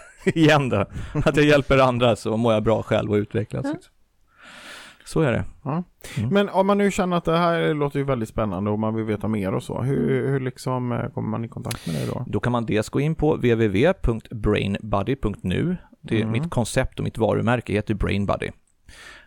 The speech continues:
Speaker 1: Eh, där kan man boka. Man kan boka dels föreläsningar till företag och events och möhippa eller vad det nu kan vara för någonting.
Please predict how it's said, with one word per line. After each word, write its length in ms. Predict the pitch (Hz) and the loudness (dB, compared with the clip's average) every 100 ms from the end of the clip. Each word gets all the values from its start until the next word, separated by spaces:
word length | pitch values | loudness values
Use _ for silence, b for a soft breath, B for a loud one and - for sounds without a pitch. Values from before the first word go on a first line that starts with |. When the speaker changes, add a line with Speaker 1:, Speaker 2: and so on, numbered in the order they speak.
| - | -4
Speaker 1:
Eh, 280 | 98 95 98 | 0 0 2
där 100 | 139 | 0
kan 120 | 180 | 0
man 100 | 156 | 0
boka. 380 | 123 - 208 240 _ _ - | -2 0 0 0 _ _ -8
Man 140 | 117 | -4
kan 180 | 107 104 | -4 -2
boka 440 | 101 - 110 98 | -4 -4 -6 -2
dels 220 | 123 147 - | -2 -2 0
föreläsningar 580 | 123 113 113 - 143 | 0 2 -2 -2 -4
till 320 | - 123 113 110 | -2 -2 -2 0
företag 520 | 123 107 123 160 147 | 2 2 2 0 -2
och 240 | 139 135 - | -4 -2 -2
events 640 | - 123 120 147 160 - | 0 0 -2 -4 -6 -6
och 240 | - - - - 127 | -2 -2 -2 -6 -8
möhippa 760 | 135 - 120 131 120 120 - 135 | -8 -4 0 0 0 -2 0 0
eller 140 | 127 | 2
vad 120 | 131 196 | 2 4
det 60 | |
nu 140 | 165 - | 2 2
kan 240 | - 160 | 2 2
vara 180 | 117 139 | 4 4
för 200 | - 147 | 2 -4
någonting. 440 | 127 123 120 139 | -6 -2 -2 -2